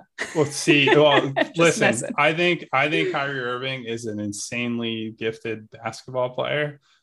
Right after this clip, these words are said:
Speaker 1: I also think covering him for my day-to-day job would be an
Speaker 2: <laughs>
Speaker 1: absolute nightmare.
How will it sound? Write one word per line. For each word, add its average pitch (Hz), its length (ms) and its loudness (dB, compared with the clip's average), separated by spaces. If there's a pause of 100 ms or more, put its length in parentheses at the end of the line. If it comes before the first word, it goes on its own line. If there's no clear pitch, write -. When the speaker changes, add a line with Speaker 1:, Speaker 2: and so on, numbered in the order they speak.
(240)
Speaker 1:
I 123 140 4
also 131 360 2
think 135 380 -4
covering 131 480 0
him 139 420 -4
for 113 280 -2
my 113 240 -6
day-to-day 117 500 -4
job 117 400 -2
would 113 200 -4
be 110 200 -8
an 110 80 -4
Speaker 2:
<laughs> 107 120 -6
Speaker 1:
absolute 120 440 -6
nightmare. 131 580 -8